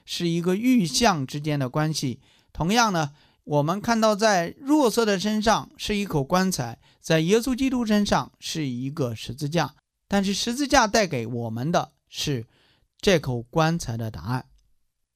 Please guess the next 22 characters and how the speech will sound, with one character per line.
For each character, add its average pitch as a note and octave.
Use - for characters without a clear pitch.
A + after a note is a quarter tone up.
也 D3+
就 F#3+
是 D3+
耶 C#3+
稣 C#3+
基 C#3
督 C3
的 A2+
救 A#2+
恩。 A2
所 A3
以 B3
让 A#3
我 F#3
们 E3
每 C3+
一 C#3+
个 D#3
人 B2+
也 B2+
能 A#2+
够 C#3